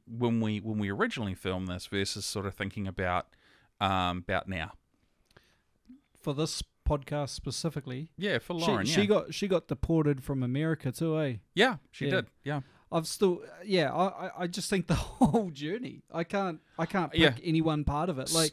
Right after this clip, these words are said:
Speaker 1: stowing
Speaker 2: there's just
Speaker 1: away
Speaker 2: so
Speaker 1: on,
Speaker 2: much in there.
Speaker 1: yeah, stowing away on a boat, not being able to go number twos for
Speaker 2: Yeah.
Speaker 1: a couple of weeks, only being able to go number ones.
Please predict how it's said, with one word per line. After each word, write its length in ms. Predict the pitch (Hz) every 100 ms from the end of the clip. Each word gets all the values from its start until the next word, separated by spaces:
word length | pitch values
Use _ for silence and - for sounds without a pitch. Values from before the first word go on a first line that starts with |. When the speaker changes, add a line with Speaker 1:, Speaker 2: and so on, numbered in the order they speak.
| -
Speaker 1:
stowing 320 | - - 156
Speaker 2:
there's 140 | 160 151
just 120 | 139
Speaker 1:
away 100 | 135
Speaker 2:
so 40 | 131
Speaker 1:
on, 40 |
Speaker 2:
much 160 | 120 -
in 80 | 151
there. 260 | 131 123 -
Speaker 1:
yeah, 140 | 151
stowing 400 | 143 - 151 151
away 180 | 156 147
on 160 | 143 139
a 60 |
boat, 500 | 117 - 110 127 160 135
not 220 | 127 120
being 140 | 131
able 180 | 127 127
to 80 | 120
go 180 | 120 117
number 280 | 123 120
twos 680 | 110 - 127 131 156 175 -
for 400 | - 151 143 139
Speaker 2:
Yeah. 140 | 233 180
Speaker 1:
a 160 | 123 113 -
couple 280 | 175 160 151
of 80 | 139
weeks, 360 | 170 202 -
only 140 | 143 139
being 140 | 139
able 160 | 135 135
to 80 |
go 160 | 131 127
number 260 | 135 135 127
ones. 720 | 123 139 185 220 202 -